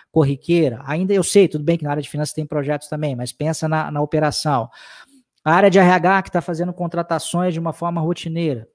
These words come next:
Tudo bem que tem projeto de R H também, mas pensa na operação.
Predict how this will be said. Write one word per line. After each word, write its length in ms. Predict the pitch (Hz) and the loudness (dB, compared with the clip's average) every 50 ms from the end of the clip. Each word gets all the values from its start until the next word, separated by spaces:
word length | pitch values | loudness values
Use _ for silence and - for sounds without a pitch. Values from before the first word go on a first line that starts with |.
| _ - | _ -10
Tudo 160 | 143 139 127 | -8 -6 -4
bem 140 | 135 139 139 | -2 -4 -2
que 80 | - | -2
tem 80 | 151 147 | -2 2
projeto 260 | - 151 147 147 143 | 4 6 6 6 6
de 80 | 143 156 | 4 2
R 100 | 139 147 | 0 0
H 280 | 156 147 151 156 156 | 0 0 0 0 0
também, 400 | - - 156 156 160 156 135 123 | 2 0 0 0 0 0 -2 -2
mas 180 | 120 127 120 - | -2 -4 -4 -4
pensa 260 | - 151 143 - 156 | -2 -4 -2 -2 -2
na 100 | 151 151 | -2 -2
operação. 580 | 147 - 160 160 151 - - - 147 127 110 | -2 -2 -2 -2 -2 -4 -4 -6 -6 -6 -6